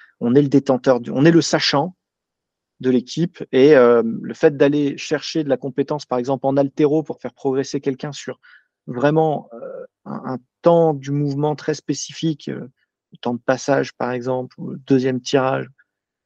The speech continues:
eh ben, c'est perçu comme de, on a peur que ce soit perçu comme de l'incompétence. C'est, c'est très personnel.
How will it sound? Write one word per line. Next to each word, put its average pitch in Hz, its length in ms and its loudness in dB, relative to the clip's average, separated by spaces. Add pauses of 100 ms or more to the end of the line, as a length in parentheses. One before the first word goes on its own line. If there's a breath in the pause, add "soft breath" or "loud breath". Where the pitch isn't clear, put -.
(420)
eh 123 80 4
ben, 170 160 6
c'est 170 160 2
perçu 170 460 2
comme 175 420 4
de, 147 1200 0 (260)
on 135 120 -6
a 135 80 4
peur 220 200 4
que - 60 -20
ce 175 60 -10
soit 160 160 0
perçu 160 280 -4
comme 151 200 -2
de 147 80 0
l'incompétence. 139 680 -6 (840)
C'est, 202 240 -20 (1000)
c'est - 480 -18 (120)
très 131 380 0
personnel. 127 600 -6